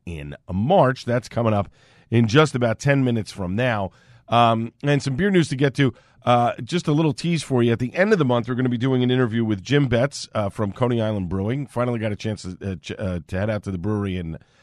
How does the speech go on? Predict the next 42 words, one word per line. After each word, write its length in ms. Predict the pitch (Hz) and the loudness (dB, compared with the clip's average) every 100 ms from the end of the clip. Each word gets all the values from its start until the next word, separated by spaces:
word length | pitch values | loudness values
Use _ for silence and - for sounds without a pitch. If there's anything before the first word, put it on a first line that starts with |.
| _ - | _ -6
uh, 140 | 90 | -4
chat 260 | - 120 101 | 0 -2 -2
with 140 | 92 | -4
Jim. 260 | 95 110 90 | -2 -2 0
Jim 240 | 123 127 | -2 -2
ended 220 | 117 113 | -2 -2
up 80 | 104 | -4
getting 240 | 87 101 87 | -4 -6 -6
covid, 560 | - 151 120 92 85 | -2 0 0 -4 -6
and 200 | - 90 | -8 -6
we 80 | 87 | -6
had 140 | 90 - | -8 -10
to 60 | |
cancel, 560 | - 120 120 - 87 78 _ _ - | -8 -6 -4 -6 -8 -8 _ _ -8
uh, 120 | 87 | -6
the 120 | 87 | -2
interview 280 | 104 98 95 | -2 0 -2
that 100 | 82 | -6
was 140 | 82 - | -10 -6
scheduled 360 | 107 90 87 | -4 -4 -6
a 40 | 76 | -8
couple 260 | 78 - | -10 -8
of 80 | 85 | -2
weeks 240 | 147 - | -2 -2
ago, 220 | 95 85 82 | -6 -6 -6
but, 200 | 85 - _ _ _ | -8 -12 _ _ _
uh, 300 | - 82 80 - | -8 -6 -6 -8
was 320 | 95 98 92 | -4 -2 0
out 200 | 120 120 | 0 0
there 140 | 123 113 | 0 -2
earlier 400 | 120 123 120 107 | 0 2 2 0
this 240 | 95 - | -4 -4
week. 320 | 196 233 - - _ _ _ | 0 0 -2 -18 _ _ _
We 160 | 110 117 | -2 0
had 160 | 110 | 0
some 180 | - 107 | -2 2
L 140 | 135 135 | 4 4
and 80 | |
B 80 | 120 | 2
Spumoni 520 | 113 - 113 110 101 | -4 -2 0 2 0
Gardens 380 | 92 101 90 73 | -2 -2 -4 -8
pizza. 640 | - 214 208 - 190 160 | -2 -2 0 4 4 4